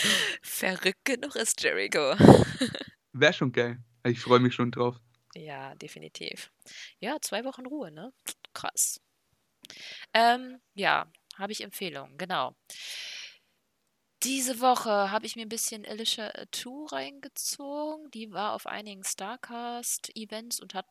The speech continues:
Speaker 1: viele Kurzinterviews geführt, unter anderem mit Dustin Rhodes, Joey Janela, Sonny Kiss. Also die empfehle ich eigentlich immer. Ich mag Alicia Atout. Hast du die schon mal gehört, gesehen?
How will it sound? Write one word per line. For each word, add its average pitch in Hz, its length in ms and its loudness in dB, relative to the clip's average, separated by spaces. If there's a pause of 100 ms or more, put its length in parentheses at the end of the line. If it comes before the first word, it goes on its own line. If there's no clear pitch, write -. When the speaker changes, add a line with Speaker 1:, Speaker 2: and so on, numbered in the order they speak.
(140)
Speaker 1:
viele 208 200 -10
Kurzinterviews 214 800 -14
geführt, 208 420 -12
unter - 240 -14
anderem 190 640 -16
mit 196 440 -8
Dustin 190 400 -10
Rhodes, 180 360 -12
Joey 196 340 -8
Janela, 165 540 -14
Sonny 202 360 -14
Kiss. - 420 -10 (120)
Also 175 300 -14 (640)
die 202 120 -10
empfehle 214 340 -6
ich 214 120 -10
eigentlich 185 260 -12
immer. 254 200 -8
Ich - 140 -10
mag 196 260 -12
Alicia 247 380 -8
Atout. 302 280 -12
Hast 226 140 -6
du 220 40 -12
die 233 100 -12
schon 277 160 -4
mal 285 120 -12
gehört, 285 440 -10
gesehen? 269 420 -14